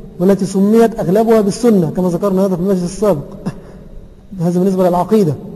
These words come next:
فمن أتى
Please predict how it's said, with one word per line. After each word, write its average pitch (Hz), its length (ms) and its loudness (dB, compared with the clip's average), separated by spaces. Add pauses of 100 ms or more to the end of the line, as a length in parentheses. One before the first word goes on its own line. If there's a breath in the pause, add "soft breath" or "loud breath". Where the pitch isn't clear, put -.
(2250)
فمن 190 300 4
أتى 208 320 2